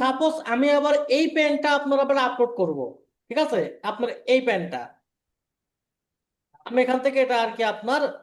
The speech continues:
ডাউনলোড করলাম। আচ্ছা, এরপরে দেখেন, আমি আবার এই, এইটারে আমি যেটা already আপলোড করছিলাম,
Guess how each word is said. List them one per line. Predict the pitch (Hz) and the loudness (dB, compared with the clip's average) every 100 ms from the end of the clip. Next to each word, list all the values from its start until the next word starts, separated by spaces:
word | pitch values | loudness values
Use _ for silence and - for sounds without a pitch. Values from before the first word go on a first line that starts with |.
| _ _ _ - | _ _ _ 0
ডাউনলোড | 220 247 233 185 | 2 4 2 0
করলাম। | 165 135 120 - _ _ _ _ _ _ | -4 -4 -8 -14 _ _ _ _ _ _
আচ্ছা, | 127 127 - - 254 | -12 -10 -10 -2 2
এরপরে | 311 269 302 269 | 2 2 2 2
দেখেন, | 240 190 190 | 0 -2 -4
আমি | 240 269 | 0 0
আবার | 277 254 | 2 0
এই, | 262 - 254 | -2 -4 -4
এইটারে | 311 311 311 285 240 | -2 -2 0 0 0
আমি | 269 277 - 214 | -4 -8 -6 -2
যেটা | 269 294 302 285 | 0 2 2 2
already | 277 285 294 269 | 2 0 -2 -4
আপলোড | - 285 - 330 | -4 -8 -6 -4
করছিলাম, | 320 - 233 | -4 -4 -6